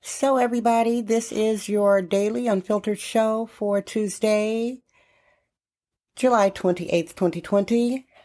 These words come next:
It's been, uh, interesting times here. I, we were waiting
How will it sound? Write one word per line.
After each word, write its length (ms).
It's 480
been, 880
uh, 300
interesting 720
times 480
here. 440
I, 380
we 200
were 140
waiting 760